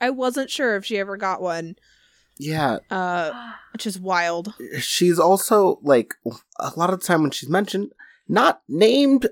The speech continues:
Speaker 2: uh, in nice ways either. It's
Speaker 1: No.
Speaker 2: <laughs> not great.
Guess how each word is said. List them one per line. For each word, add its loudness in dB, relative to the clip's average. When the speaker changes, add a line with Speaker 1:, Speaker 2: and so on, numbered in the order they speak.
Speaker 2:
uh, 8
in 6
nice 2
ways 0
either. 0
It's -4
Speaker 1:
No. 0
Speaker 2:
<laughs> -8
not 0
great. -6